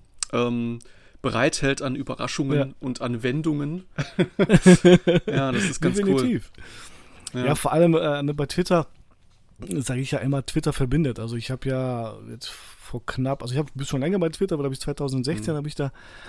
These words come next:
Speaker 1: Mhm.
Speaker 2: angefangen,
Speaker 1: Okay.
Speaker 2: um zu, zu twittern irgendwie halt und, äh, hab da jetzt nur Quatsch immer geschrieben, aber jetzt,
Speaker 1: Mhm.
Speaker 2: seitdem ich dann meine Ka-, sozusagen meine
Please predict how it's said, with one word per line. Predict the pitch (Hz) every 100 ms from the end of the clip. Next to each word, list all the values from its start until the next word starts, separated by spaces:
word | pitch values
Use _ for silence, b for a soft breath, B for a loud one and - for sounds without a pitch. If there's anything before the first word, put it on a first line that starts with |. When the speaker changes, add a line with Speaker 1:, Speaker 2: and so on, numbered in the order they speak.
| B -
Speaker 1:
Mhm. |
Speaker 2:
angefangen, | 135 139 147 147 143 - -
Speaker 1:
Okay. | 123 139 151 -
Speaker 2:
um | 156 -
zu, | 165 - -
zu | 165
twittern | - 180 175 165
irgendwie | 160 170 165
halt | 160 151
und, | 143 143 135
äh, | 151 139 143 143 135
hab | 135 -
da | 139
jetzt | 135 123 139
nur | 143 147
Quatsch | - - 156 143
immer | 139
geschrieben, | 123 - 127 175 170
aber | 139 139
jetzt, | 143 - -
Speaker 1:
Mhm. | 131 -
Speaker 2:
seitdem | 131 131
ich | 135
dann | 135 127 120
meine | 127 131
Ka-, | 123 - -
sozusagen | 127 123 147 131 143
meine | 139 139 135 123